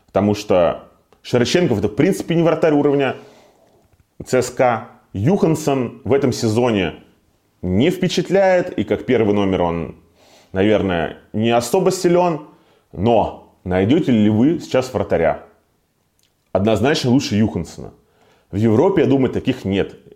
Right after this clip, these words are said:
Если и есть, это просто игра в рулетку. Двух вратарей вы не найдёте. Русских вратарей такого уровня нет.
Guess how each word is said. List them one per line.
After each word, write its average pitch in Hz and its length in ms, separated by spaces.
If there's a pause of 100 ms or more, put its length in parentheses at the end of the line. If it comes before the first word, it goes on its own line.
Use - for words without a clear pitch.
(120)
Если 120 360
и 117 60
есть, 165 340
это - 460 (140)
просто 104 320
игра 107 200
в 104 80
рулетку. 101 480 (480)
Двух 98 460
вратарей 139 560
вы 90 360
не 120 220
найдёте. 87 640
Русских 131 540
вратарей 120 580 (160)
такого 117 240
уровня 80 400
нет. 90 360